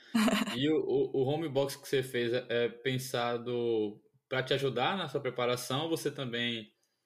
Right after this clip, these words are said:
Speaker 2: consegue dar aula lá? Pensa em fazer projetos como consultoria, né, no caso?
Speaker 1: É, então, é que no momento eu não posso dar por causa do cref, né?
Speaker 2: Sim, sim.
Speaker 1: Só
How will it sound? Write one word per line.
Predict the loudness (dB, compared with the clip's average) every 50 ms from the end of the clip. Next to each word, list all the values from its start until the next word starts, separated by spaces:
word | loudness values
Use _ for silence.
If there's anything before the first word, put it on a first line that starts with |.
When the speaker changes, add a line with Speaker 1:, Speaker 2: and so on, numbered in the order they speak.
| _ _ _ _ _ _ _ _
Speaker 2:
consegue | -8 -6 -6 -4 -4 -4 -2 -2 0 0 0 0 0 2 2 2 2 2 0 0 -2 -2 -4 -2
dar | 0 0 2
aula | 2 2 0 0 0
lá? | -2 -4 -6
Pensa | -8 -6 -6 -6 -6 -6 -6 -4 -4 -4
em | -4 -6 -10 -12
fazer | -10 -8 -6 -4 -4 -4
projetos | -4 -4 -4 -4 -2 -2 -4 -4 -6 -10 -16
como | -14 -10 -10 -10 -10 -10
consultoria, | _ -12 -14 -12 -14 -8 -4 -2 -2 0 0 0 0 -2 -2
né, | -4 -8 -12
no | -14 -18
caso? | -20 _ -10 -4 0
Speaker 1:
É, | 0 2
então, | 2 0 0 -2 0 0
é | 2 2
que | 4 4
no | 4
momento | 4 4 4 4 4
eu | 4 2
não | 2 2
posso | 4 4 4 4 2 2
dar | 2 4 4 4 4 2
por | 0 0 2
causa | 2 2 2 2
do | 0 -2
cref, | 0 2 2 2 2 0 -4 -4 -2
né? | -2 -2 -4 -6
Speaker 2:
Sim, | -10 -12 -10 -8 -6 -6 -6 -6 -8 -12
sim. | -14 -10 -6 -2
Speaker 1:
Só | 0 2 4 4 6